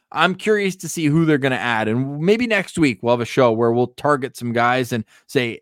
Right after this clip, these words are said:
"How could they help the culture? How can they help the on-ice product of the Ottawa Senators?" But tonight, it was another loss. Three one, the final score. The Senators are now losers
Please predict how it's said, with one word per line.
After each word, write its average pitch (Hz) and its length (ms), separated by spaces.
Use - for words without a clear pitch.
"How - 240
could 123 260
they 123 220
help 123 400
the 113 80
culture? 156 420
How 135 140
can 127 180
they 120 100
help 120 220
the 110 140
on-ice 123 400
product 117 540
of 117 140
the 120 80
Ottawa 107 280
Senators?" 101 540
But 120 140
tonight, 180 360
it 175 100
was 208 160
another 180 280
loss. 165 440
Three 165 260
one, 165 260
the 107 60
final 135 300
score. 143 320
The 127 80
Senators 147 580
are 127 160
now 131 340
losers 135 720